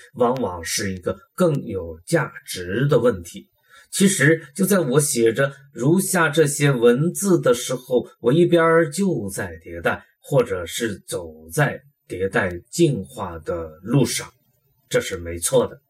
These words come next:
癞蛤蟆与青蛙。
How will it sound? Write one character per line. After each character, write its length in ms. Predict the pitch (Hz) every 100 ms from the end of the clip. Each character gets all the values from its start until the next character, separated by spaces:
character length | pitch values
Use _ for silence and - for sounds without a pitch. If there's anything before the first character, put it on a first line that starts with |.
| _ _ _ _ _ _ _ _ _ _ _ _ _ _ _
癞 400 | 127 185 175 131
蛤 440 | - 101 92 110
蟆 260 | 175 170 - _ _ _
与 440 | - 214 214 208
青 520 | - 180 175 170 165
蛙。 260 | 160 165 -